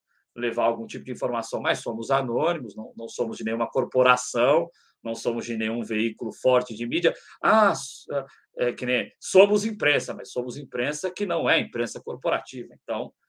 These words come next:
nós não temos esse peso, né? Mas,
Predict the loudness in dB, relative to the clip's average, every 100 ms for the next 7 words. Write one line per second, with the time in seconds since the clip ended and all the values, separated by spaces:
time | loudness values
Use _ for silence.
0 | _ _ -6 -6 0 0 0 -6 -8 -4
1 | 4 8 8 4 -8 -14 -14 _ _ _
2 | _ -4 0 0 -4